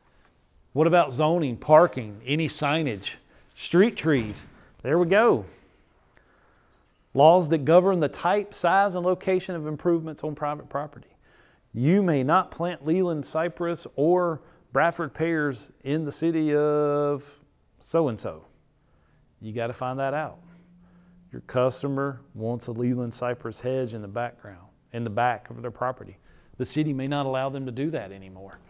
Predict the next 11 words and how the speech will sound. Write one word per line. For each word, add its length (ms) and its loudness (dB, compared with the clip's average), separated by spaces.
because 160 -10
of 60 -6
all 120 -2
the 220 -8
ice 260 -8
damage. 460 -20
Same 240 -10
thing 160 -8
with 160 -10
Bradford 380 -6
pears. 460 -14